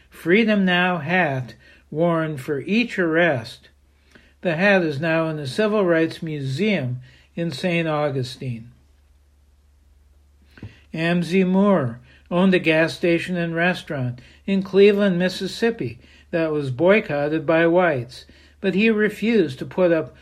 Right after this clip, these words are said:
colored and white signs in either establishment. Moore also organized voter registration drives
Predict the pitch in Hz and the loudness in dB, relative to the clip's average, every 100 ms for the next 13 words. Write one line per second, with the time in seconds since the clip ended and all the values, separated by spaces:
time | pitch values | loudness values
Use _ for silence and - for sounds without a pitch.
0 | - - 180 180 185 170 147 147 139 156 | -20 -4 2 2 2 0 -4 -8 -4 -2
1 | 175 147 131 - 185 170 139 131 127 - | 0 0 -4 -2 0 0 -2 -4 -6 -12
2 | - _ 156 156 165 175 156 139 127 180 | -20 _ -8 -2 2 2 2 -2 -2 0
3 | 165 151 135 127 131 113 - _ _ _ | 2 0 -4 -8 -10 -10 -14 _ _ _
4 | _ _ _ _ _ _ - 165 180 170 | _ _ _ _ _ _ -4 2 4 4
5 | 175 175 185 180 175 180 180 180 160 151 | 2 2 4 4 4 2 2 2 0 2
6 | 170 170 170 175 160 170 - 180 190 185 | 2 2 4 2 2 -6 0 4 4 2
7 | 156 135 135 131 127 127 | -6 -4 -2 -2 -2 -6